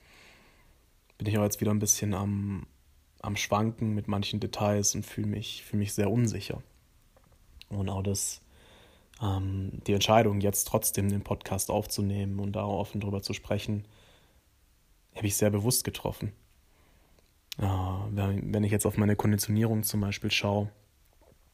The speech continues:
dann sollte ich sowas eigentlich nicht sagen, weil es schadet ja meinem Expertenstatus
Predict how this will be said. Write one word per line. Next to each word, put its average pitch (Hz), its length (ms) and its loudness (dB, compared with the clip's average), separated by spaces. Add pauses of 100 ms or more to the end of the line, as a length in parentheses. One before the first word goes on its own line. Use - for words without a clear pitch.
(540)
dann 104 140 2
sollte 104 200 2
ich 101 60 -2
sowas 98 220 0
eigentlich 104 180 -2
nicht 101 140 -4
sagen, 104 360 2
weil 98 140 0
es 104 100 0
schadet 101 360 0
ja 101 80 0
meinem 101 180 -2
Expertenstatus - 920 -4